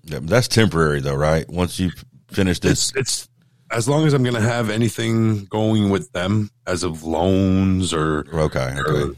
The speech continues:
Speaker 2: so, uh, you know, grants or anything like that, 'cause that's another thing I'm working, I'm looking into getting, you know,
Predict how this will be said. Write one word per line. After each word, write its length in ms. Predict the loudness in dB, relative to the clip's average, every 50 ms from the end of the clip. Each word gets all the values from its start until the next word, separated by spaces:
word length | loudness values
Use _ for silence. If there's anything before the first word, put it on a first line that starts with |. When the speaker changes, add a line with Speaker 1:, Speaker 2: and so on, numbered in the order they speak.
| -14 -20 -20 -20 -10
Speaker 2:
so, 220 | -6 -4 -4 -2 -2
uh, 180 | -2 -2 -2
you 180 | -2 -4 -4 -2
know, 160 | -2 -2 -4
grants 520 | -4 -4 -4 -4 -4 -4 -4 -6 -6 -6 -8
or 100 | -8 -6
anything 340 | -6 -6 -8 -6 -6 -6
like 200 | -4 -4 -6 -6 -6
that, 280 | -6 -6 -4 -6 -6
'cause 500 | -6 -8 -6 -6 -4 -4 -4 -4 -6 -6 -8
that's 180 | -10 -8 -8 -8
another 280 | -6 -4 -4 -4 -4
thing 180 | -4 -6 -6 -8
I'm 140 | -6 -6 -4
working, 360 | -6 -6 -6 -8 -10 -14 -14 -10
I'm 100 | -6 -4 -4
looking 200 | -4 -4 -4 -4
into 200 | -4 -4 -6 -6
getting, 280 | -6 -6 -6 -4 -4
you 80 | -4 -2
know, 180 | -2 -4 -4